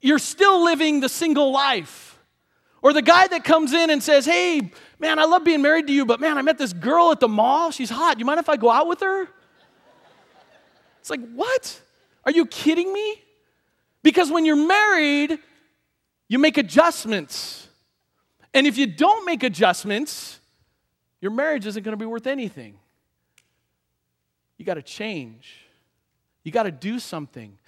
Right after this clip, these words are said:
because the relationship will fall apart at the core because the things it stands for and the things that's required to make it happen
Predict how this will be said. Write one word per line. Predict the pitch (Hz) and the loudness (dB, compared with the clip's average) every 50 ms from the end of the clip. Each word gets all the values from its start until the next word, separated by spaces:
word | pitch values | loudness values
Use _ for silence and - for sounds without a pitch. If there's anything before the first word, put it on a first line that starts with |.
| _ _ _ _ | _ _ _ _
because | 180 151 202 190 151 | -8 -6 -4 -4 -4
the | 160 | -6
relationship | 175 170 175 170 170 190 226 269 277 - - 214 185 - - 175 151 - | -8 -6 -6 -2 2 2 2 2 2 -2 -6 -10 -14 -10 -10 -10 -8 -8
will | 156 151 | -10 -10
fall | - - 190 175 | -6 -4 -2 -2
apart | 180 165 - - 214 208 196 185 | -2 -4 -6 -6 -6 -6 -6 -8
at | 156 - | -10 -14
the | 156 | -16
core | - - 202 208 202 175 151 | -14 -10 -8 -6 -6 -6 -8
because | 151 139 170 165 139 | -10 -12 -12 -14 -14
the | 160 156 | -14 -14
things | - - 240 254 247 202 | -12 -10 -10 -8 -8 -10
it | 196 190 - | -10 -12 -12
stands | - - 214 214 220 208 | -12 -12 -10 -10 -10 -12
for | - - 165 156 | -12 -12 -12 -10
and | 151 156 | -10 -10
the | |
things | 156 - 220 220 185 | -10 -10 -10 -8 -8
that's | 185 180 - - | -8 -10 -12 -14
required | 160 - - 196 190 190 185 | -18 -10 -6 -2 -2 -2 -2
to | 170 165 | -4 -8
make | 170 165 160 - | -8 -8 -8 -8
it | 156 | -8
happen | 160 180 202 190 - 170 147 143 | -4 -4 -4 -4 -4 -8 -10 -12